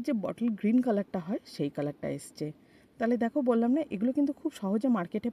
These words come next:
পাওয়া যায় না। এইভাবে যদি বাড়িতে একটু ট্রাই করো তাহলে কিন্তু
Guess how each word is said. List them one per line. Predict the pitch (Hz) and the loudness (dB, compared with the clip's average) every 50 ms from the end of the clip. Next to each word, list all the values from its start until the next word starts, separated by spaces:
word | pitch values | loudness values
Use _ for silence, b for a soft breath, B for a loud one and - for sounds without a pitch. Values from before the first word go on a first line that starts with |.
| - | -4
পাওয়া | 196 175 170 160 147 | -2 -2 -2 -2 -2
যায় | 165 139 139 139 | -2 -4 -4 -6
না। | 143 143 b b b b b b b b - 214 | -8 -10 b b b b b b b b -2 0
এইভাবে | 240 233 269 269 269 277 | 2 2 2 2 2 0
যদি | 269 247 277 226 214 | 0 0 -2 -2 -2
বাড়িতে | 180 180 185 - 226 | -2 -4 -4 -4 -6
একটু | - - 254 226 - | -2 0 -2 -2 0
ট্রাই | - 196 185 208 - - | -2 -2 -2 -2 -2 -2
করো | 190 165 214 277 B B B B - _ | -2 0 -2 -4 B B B B -16 _
তাহলে | - 165 165 208 208 | -6 -4 -2 -2 0
কিন্তু | 269 262 240 | 0 2 2